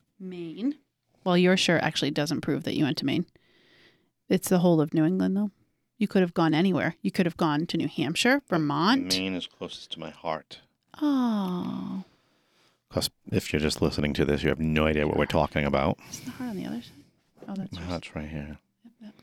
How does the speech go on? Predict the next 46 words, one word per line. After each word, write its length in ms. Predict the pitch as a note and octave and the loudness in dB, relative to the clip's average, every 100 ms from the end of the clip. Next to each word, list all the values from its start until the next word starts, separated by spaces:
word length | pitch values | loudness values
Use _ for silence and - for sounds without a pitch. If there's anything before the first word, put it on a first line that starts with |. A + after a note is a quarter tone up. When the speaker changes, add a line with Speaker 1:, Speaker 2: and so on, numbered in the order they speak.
| - | -20
Speaker 1:
that's 140 | - | -12
right 180 | F#3 F#3 | -12 -10
side. 500 | - F3+ G3 F3 E3+ - - - | -8 0 0 2 0 -2 -12 -8
<laughs> 300 | - - - | -8 -4 -2
That's 140 | G#3 | 4
where 100 | B3 | 6
your 140 | G#3 | 8
heart 180 | G#3+ A3+ F#3+ - | 8 6 4 -2
is. 200 | - - | -4 0
<laughs> 0 | |
It's 80 | G#3+ | 0
good. 300 | - D#4 D#4 - - G#3 D4+ - D4 - - B3 - - - - - | 2 4 4 0 -14 0 2 2 0 0 0 -2 -2 -6 -6 -14 -20
It's 100 | - | -20
a 60 | - | -10
good 220 | G#3 G#3 - _ - | -8 -8 -10 _ -6
little 160 | - - - - | -4 -4 -8 -2
Speaker 2:
Biology 400 | - D2+ - - | 0 2 2 2
is, 60 | - | 2
Speaker 1:
anatomy 200 | E3 F3 | 0 2
Speaker 2:
biology 360 | F3 E2+ D#2+ F2 | 4 4 4 4
is, 100 | D#2 | 4
yeah, 120 | - D#2 | 4 4
Speaker 1:
lesson. 280 | E2 A3 F2+ | 4 4 2
Speaker 2:
<laughs> 0 | |
it's 220 | D#2 - | 0 0
not 160 | D2 D2 | 2 2
easy. 280 | D4 D2+ D#4 - - - - A3 | 2 4 4 2 2 -4 0 -2
Speaker 1:
<laughs> 520 | - _ - F4 - | -2 _ 0 0 2
I, 160 | A#3+ - | 2 4
I 140 | A3 | 4
was 160 | A3 G#3+ | 6 6
doing 220 | A#3 A#3 | 8 8
the 60 | G#3+ | 8
reverse, 480 | A3 F#3+ - C4 - | 6 4 4 4 4
so 180 | - C4 - - | 2 2 4 4
I 80 | |
had 200 | A#3+ B3 | 4 4
to, 80 | A#3 A3 | 4 4
I 40 | A3+ A#3 | 2 2
had 80 | A3 | 2
to 100 | G#3 | 2
Speaker 2:
Some 160 | - | 4
Speaker 1:
turn 80 | A3 | 6
Speaker 2:
people, 300 | G2+ E2 G2+ | 6 6 6
Speaker 1:
myself. 240 | F2 D#2+ | 6 6
Speaker 2:
maybe. 200 | D#2 C3 | 6 2